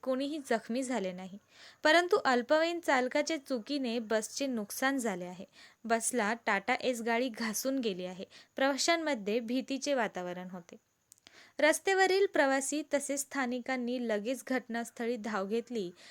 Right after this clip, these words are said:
आणि टाटा एस गाडी अल्पवयीन चालकाला थांबवण्याचा प्रयत्न केला, परंतु अल्पवयीन चालकाने गाडीसह तेथून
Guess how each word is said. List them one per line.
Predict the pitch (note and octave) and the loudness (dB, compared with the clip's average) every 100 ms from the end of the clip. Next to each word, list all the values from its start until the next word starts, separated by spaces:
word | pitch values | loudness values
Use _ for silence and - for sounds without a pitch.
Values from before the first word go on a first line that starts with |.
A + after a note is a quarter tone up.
| - | -8
आणि | G#3+ G#3+ G#3+ | -4 -4 0
टाटा | A3 G#3+ C#4 - | 0 2 2 2
एस | C#4 A#3 G3 | 0 -2 -2
गाडी | G#3 G3+ A3 G3+ _ _ | 0 2 0 -4 _ _
अल्पवयीन | - B3+ - E4 E4+ F4 | 0 2 4 4 4 0
चालकाला | D4+ A3+ G#3+ B3+ A3 G#3 - | 0 2 2 0 0 -2 -4
थांबवण्याचा | B3+ A#3+ C4 C4+ B3 C#4 | -6 -4 -2 -4 -4 -6
प्रयत्न | - G#3 A3+ A#3+ G3+ | -2 -4 -4 -6 -8
केला, | F#3 F3+ - - _ B3 | -10 -10 -16 -20 _ -2
परंतु | A3 A3 A#3 - | 0 2 0 0
अल्पवयीन | G#3 G3+ B3+ C4 C4+ B3+ | -2 -2 0 0 0 -2
चालकाने | - G3+ G#3+ A3 C#4 G#3 G3+ | -2 -2 -2 0 0 0 -4
गाडीसह | G3+ F#3+ A3 - B3 G3+ A#3 - | -2 -2 -2 -2 -2 -2 -4 -4
तेथून | A3 - B3+ | -4 -4 -8